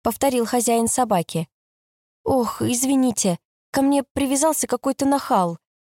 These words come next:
но вы с ним..." Мила кивнула на ротвейлера. "Вы с ним его спугнули". "Какой-то нахал?" Мужчина оглянулся, никого не увидел поблизости и пожал плечами.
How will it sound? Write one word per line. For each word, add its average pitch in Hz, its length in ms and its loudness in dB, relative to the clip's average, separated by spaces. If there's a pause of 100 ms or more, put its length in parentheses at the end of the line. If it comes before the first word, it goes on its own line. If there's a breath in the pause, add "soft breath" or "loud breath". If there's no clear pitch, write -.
(100)
но 254 360 2
вы 302 220 0
с - 160 -2
ним..." 262 440 0 (480)
Мила 294 320 2
кивнула 262 520 0
на 233 140 2
ротвейлера. 180 720 0 (400)
"Вы 294 280 0
с - 140 -4
ним 311 220 2
его 254 260 0
спугнули". 196 640 0 (680)
"Какой-то 165 460 0
нахал?" 185 480 0 (1120)
Мужчина 262 460 2
оглянулся, 226 880 0
никого 233 420 0
не 254 140 2
увидел 226 400 0
поблизости 226 720 -2
и 254 160 -4
пожал 220 340 0
плечами. 170 600 -2